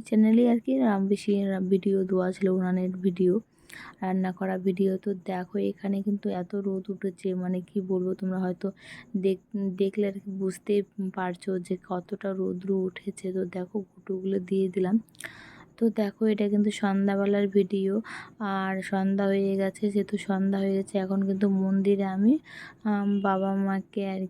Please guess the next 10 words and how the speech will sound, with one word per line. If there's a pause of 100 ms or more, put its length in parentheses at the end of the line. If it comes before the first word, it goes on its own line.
কি, (400)
আমার (320)
গোবিন্দকে,
আমার
ভোলানাথকে,
আর
আমার
মা
লক্ষ্মী
নারায়ণকে,